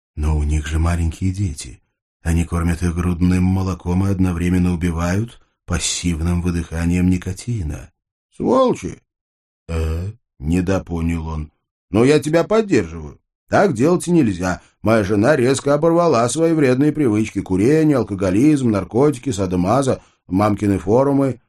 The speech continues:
Передавай Азриэлле мой низкий поклон. Насколько низкий? Умеренно, поспешно поправился Альберт. Ты собираешься что-то с этим делать?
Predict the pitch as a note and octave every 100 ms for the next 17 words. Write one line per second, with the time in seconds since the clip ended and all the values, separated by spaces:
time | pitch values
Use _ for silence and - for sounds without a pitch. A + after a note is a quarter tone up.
0 | _ _ _ - G2 G2 A2+ B2+ A#2 F2
1 | D#2+ E2+ G2+ F2+ E2+ E2 D#2+ D#2+ A2 B2
2 | - A2+ A2+ - G2 F2+ D2+ - _ E2+
3 | A2 A2+ A2 F2 F2 E2+ D#2+ - D2+ D2+
4 | _ _ _ - C3 F#2+ D#2+ E2 E2 E2
5 | E2 E2+ F2 - _ F2 F2+ - F2+ F2
6 | E2 D#2 F2 E2+ F2 D#2+ D#2 - F2 E2+
7 | D#2+ D2+ - _ _ _ _ _ - D2+
8 | D#2+ D#2+ F2 A#2+ - B2+ - C3 B2+ C3+
9 | C3+ B2+ C3 A2+ D#2+ - -